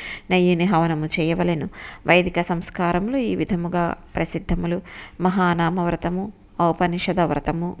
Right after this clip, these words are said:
గోదానము, వివాహము. దీని తర్వాత శివపార్వతులను పూజించి విసర్జించవలెను. అగ్-, సాధకుడు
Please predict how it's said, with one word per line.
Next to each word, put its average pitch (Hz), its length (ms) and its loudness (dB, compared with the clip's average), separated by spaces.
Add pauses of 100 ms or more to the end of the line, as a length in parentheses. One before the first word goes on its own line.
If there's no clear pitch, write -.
(160)
గోదానము, 175 640 0 (100)
వివాహము. 160 580 -2 (400)
దీని 196 220 4
తర్వాత 185 500 4
శివపార్వతులను 170 880 2
పూజించి 196 540 0
విసర్జించవలెను. 170 880 -2 (460)
అగ్-, - 440 0
సాధకుడు 180 600 2